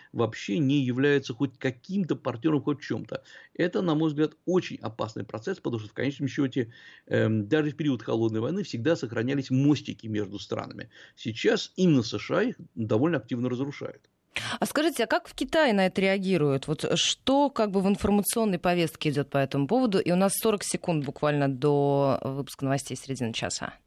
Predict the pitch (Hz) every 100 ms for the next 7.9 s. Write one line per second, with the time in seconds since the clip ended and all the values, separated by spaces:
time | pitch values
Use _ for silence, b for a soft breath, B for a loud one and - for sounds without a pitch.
0 | - 156 165 190 - 131 147 214 185 170
1 | 170 214 208 165 123 131 151 180 165 -
2 | 160 - 143 143 175 156 117 92 131 147
3 | 170 208 - B B B 151 160 156 170
4 | 156 143 127 151 139 117 - 104 104 147
5 | - B B 113 165 165 151 151 143 139
6 | 131 147 143 127 127 131 131 110 - 123
7 | 120 104 - 120 110 110 110 113 107